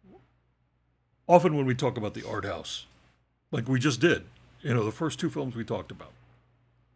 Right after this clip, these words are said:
strongly,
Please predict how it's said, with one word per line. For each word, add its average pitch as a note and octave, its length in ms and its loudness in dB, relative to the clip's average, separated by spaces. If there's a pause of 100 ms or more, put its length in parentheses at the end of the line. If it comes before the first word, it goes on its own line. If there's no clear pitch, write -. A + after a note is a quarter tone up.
(2000)
strongly, D3 880 2